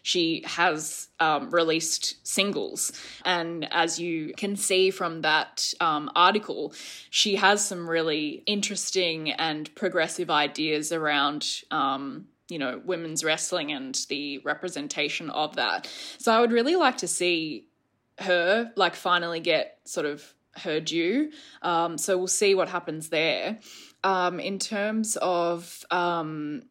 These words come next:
yeah, the, the women McMahons, um, <laughs> I mean, where do you wanna start? Like, you kind of said it all with the fact that Linda was, um, you know, in the,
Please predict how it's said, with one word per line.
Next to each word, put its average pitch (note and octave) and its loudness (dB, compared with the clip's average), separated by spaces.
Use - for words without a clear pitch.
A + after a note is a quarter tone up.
yeah, E3+ 4
the, D#3 -4
the E3 -6
women E3 -6
McMahons, D#3+ -4
um, D#3+ -2
<laughs> - -6
I F#3+ -8
mean, F3+ -4
where F#3+ 6
do G3 6
you F3+ 2
wanna E3 -6
start? F3+ 2
Like, F3 -2
you D#3+ -12
kind F3 -2
of D#3+ -4
said F3 2
it F3+ 2
all F3+ 6
with E3 2
the F#3+ 2
fact F3 0
that F#3+ 2
Linda F#3+ 4
was, F3 0
um, D#3 0
you G3+ -2
know, D#3+ 2
in E3+ -2
the, E3 -4